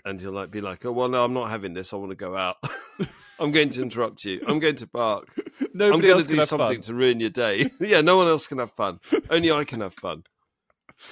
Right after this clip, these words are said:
Speaker 1: So
Speaker 2: That
Speaker 1: he's
Speaker 2: is
Speaker 1: such a
Speaker 2: full,
Speaker 1: giant douche.
Speaker 2: full golden retriever energy on that one. <laughs>
Speaker 1: Such a giant douche. So I apologise for any barking in the background, but that is the giant douche.
Speaker 2: <laughs> Oh, dear. Well, so,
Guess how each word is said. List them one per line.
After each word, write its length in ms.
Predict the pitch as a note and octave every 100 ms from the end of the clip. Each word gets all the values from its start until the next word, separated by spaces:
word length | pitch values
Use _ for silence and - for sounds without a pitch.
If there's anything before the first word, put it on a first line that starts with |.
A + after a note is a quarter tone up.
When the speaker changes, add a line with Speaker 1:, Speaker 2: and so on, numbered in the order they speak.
| - - _ -
Speaker 1:
So 100 | C3
Speaker 2:
That 100 | D3+
Speaker 1:
he's 80 | C#3+
Speaker 2:
is 60 |
Speaker 1:
such 220 | C#3 -
a 20 | G#2
Speaker 2:
full, 220 | F3+ E3+
Speaker 1:
giant 240 | C#3 -
douche. 280 | A2+ F#2+ -
Speaker 2:
full 320 | G#3 F#3+ G3
golden 400 | E3+ E3+ F3 E3+
retriever 560 | D#3 D3+ E3 D#3 C3 C3
energy 400 | C#3+ B2+ - G#2
on 140 | G#2
that 200 | G#2 A2+
one. 280 | G#2 B2 F3+
<laughs> 340 | - A#3 - - B3
Speaker 1:
Such 460 | A#3+ - F#3+ - F#3
a 80 | F2 -
giant 360 | G#2+ F2+ E2+ _
douche. 520 | - F#2+ E2+ - - - - - _ - -
So 140 | A2
I 40 |
apologise 680 | G#2+ B2 A#2 G#2 G#2 F#2 F2+
for 80 | G2+
any 140 | F#2+
barking 460 | E2+ F#2+ F2 - F2
in 60 | E2
the 80 |
background, 480 | D#2+ E2+ - D#2 C2+
but 120 | C2+ D2
that 240 | C#2 -
is 160 | D2+ -
the 100 | -
giant 400 | B4+ B4 - D4
douche. 320 | C4 G#3+ F#3 -
Speaker 2:
<laughs> 1000 | - - - - _ _ _ _ _ _ D#3
Oh, 440 | E3 D3+ C#3 B2 -
dear. 360 | A2 G#2+ G#2+ _ _ _
Well, 320 | F3 F#3+ F#3+ -
so, 400 | - G3 F#3 F3+